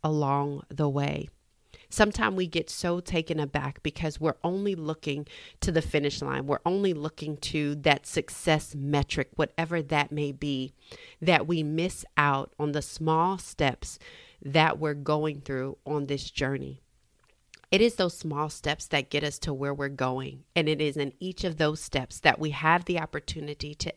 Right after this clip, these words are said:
impact the world, that we have the opportunity to impact the people, you know, around us, that we have the opportunity to learn the lessons, that we have the opportunity to show up,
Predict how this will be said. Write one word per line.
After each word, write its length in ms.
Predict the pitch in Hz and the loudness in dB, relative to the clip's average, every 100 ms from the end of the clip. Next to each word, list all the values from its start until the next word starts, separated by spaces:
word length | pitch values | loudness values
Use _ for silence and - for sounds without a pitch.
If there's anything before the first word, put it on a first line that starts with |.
| - | -6
impact 480 | 151 147 156 160 - | -8 -6 -10 -10 -12
the 80 | |
world, 420 | 151 139 143 143 - - - - | -10 -6 -6 -8 -12 -20 -20 2
that 120 | 180 | 4
we 120 | 170 175 | 4 2
have 320 | 165 165 170 | 2 2 0
the 120 | 180 | -2
opportunity 720 | 165 196 - - 151 147 147 | -2 -4 -6 -6 -4 -6 -6
to 260 | - - 160 | -4 -4 -4
impact 420 | 151 156 156 - | -4 -4 -6 -8
the 100 | 151 | -8
people, 500 | - 156 - 151 151 - - - | -4 -4 -4 -4 -4 -10 -20 -14
you 160 | - 165 | -2 2
know, 220 | 147 143 | 2 0
around 420 | 156 147 147 143 | -2 0 0 0
us, 120 | 143 - | -4 -4
that 160 | 151 | -2
we 80 | 170 | -2
have 360 | - 165 175 175 | -2 -2 -2 -2
the 140 | 175 | -6
opportunity 720 | 160 160 - - 165 160 156 | -2 -4 -2 -4 -2 -4 -6
to 180 | - 170 | -6 -6
learn 460 | 151 156 165 170 160 | -4 -4 -2 -4 -4
the 100 | 151 | -6
lessons, 500 | 151 160 - 151 - | -6 -8 -8 -10 -10
that 180 | - | -8
we 100 | - | -6
have 420 | 165 165 170 196 202 | -6 -4 -4 -6 -8
the 140 | - 165 | -6 -6
opportunity 760 | 160 165 - 160 151 151 143 | -6 -8 -8 -8 -8 -8 -10
to 200 | - 160 | -8 -6
show 460 | - - 147 160 - | -4 -4 -2 -2 -2
up, 300 | 151 143 - | -4 -4 -8